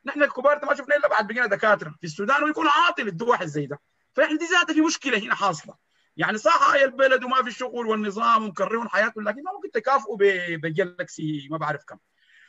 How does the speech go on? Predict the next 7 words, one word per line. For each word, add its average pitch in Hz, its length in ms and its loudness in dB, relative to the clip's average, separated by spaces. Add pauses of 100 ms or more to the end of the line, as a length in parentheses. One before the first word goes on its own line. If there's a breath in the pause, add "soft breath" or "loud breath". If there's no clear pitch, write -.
(120 soft breath)
فكنت 339 280 0
بستغرب، 220 520 0 (100)
فدي 196 240 -4
واحدة. 190 420 0
فغسيل 208 360 0
العدة 285 320 0
ده 285 300 0